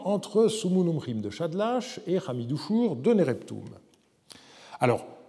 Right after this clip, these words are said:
le genre auquel le texte appartient ne peut pas être mis en doute, puisque, nous l'avons vu, le texte s'auto-désigne comme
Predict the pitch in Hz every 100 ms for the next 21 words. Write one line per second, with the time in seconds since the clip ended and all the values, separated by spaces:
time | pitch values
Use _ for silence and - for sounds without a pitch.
0 | _ _ _ _ 220 170 190 147 208 214
1 | 143 143 180 156 131 143 139 131 131 139
2 | - - - 113 120 - 151 127 107 135
3 | 127 214 156 - 127 127 175 302 - 170
4 | 151 - 233 170 123 113 175 202 311 247
5 | 147 135 131 131 233 - - - 220 247
6 | 226 160 160 269 311 247 151 - 220 277
7 | 240